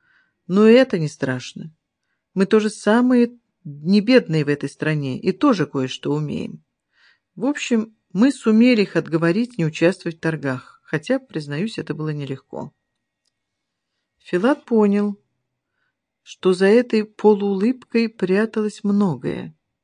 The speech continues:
Наверняка нашлась парочка другая несговорчивых, скорее всего, их заколотили живыми в гроб. Утончённый барон был любителем подобных экспериментов.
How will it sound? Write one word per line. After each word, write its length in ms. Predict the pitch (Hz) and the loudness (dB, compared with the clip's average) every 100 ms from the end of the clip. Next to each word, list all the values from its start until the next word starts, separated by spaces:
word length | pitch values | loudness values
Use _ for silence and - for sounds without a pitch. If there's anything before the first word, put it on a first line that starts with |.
| _ _ _ _ _ | _ _ _ _ _
Наверняка 480 | 170 190 202 214 262 | -2 0 2 2 2
нашлась 480 | 240 196 196 220 - _ _ _ | 2 0 -2 -2 -4 _ _ _
парочка 480 | 185 214 214 - 175 | 0 0 -2 -6 -4
другая 380 | 170 160 185 | -2 0 0
несговорчивых, 600 | 196 175 156 135 - 131 139 | 0 -4 -6 -8 -8 -10 -10
скорее 380 | - 139 165 | -8 -6 -4
всего, 440 | 170 - 147 170 170 - - _ - | -6 -6 -2 -2 -4 -10 -20 _ -2
их 180 | 220 196 | 0 0
заколотили 640 | 185 185 170 160 208 185 | 0 2 2 2 0 0
живыми 420 | 151 156 175 185 | 0 2 2 2
в 100 | 160 | -2
гроб. 400 | 139 147 143 - - _ _ _ _ - | -4 -2 -2 -6 -20 _ _ _ _ -14
Утончённый 720 | 160 160 139 - 180 180 160 | -6 -4 -4 -2 -2 0 -2
барон 480 | 151 143 156 214 185 | -4 -2 0 -2 -2
был 180 | 156 | -2
любителем 600 | 180 190 151 156 170 180 | -2 -4 -8 -8 -6 -6
подобных 500 | 175 156 147 151 156 | -6 -4 -6 -8 -10
экспериментов. 880 | 170 - 175 180 151 127 120 120 - | -12 -10 -6 -6 -6 -8 -12 -16 -18